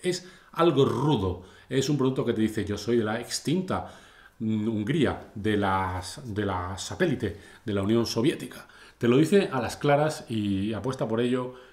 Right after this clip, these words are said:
pero dejadme que os diga que luego efectivamente tiene esa misma eficacia que tenía el novecientos diecisiete K. Vamos a hablar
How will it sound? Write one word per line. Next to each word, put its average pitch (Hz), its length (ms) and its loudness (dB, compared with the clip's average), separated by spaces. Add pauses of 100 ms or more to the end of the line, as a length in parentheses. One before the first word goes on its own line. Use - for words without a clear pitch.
(140)
pero 107 360 0
dejadme 135 300 -2
que 113 80 -2
os 104 80 -2
diga 120 300 -2 (340)
que 101 140 -4
luego 117 340 0
efectivamente 110 640 -4
tiene 110 180 -2
esa 107 140 -6
misma 131 280 -4
eficacia 113 400 -6
que 101 80 -2
tenía 107 260 -4
el 104 100 -4
novecientos 101 520 -6
diecisiete 98 500 -8
K. - 240 -16 (640)
Vamos 139 300 4
a 143 40 4
hablar 151 460 2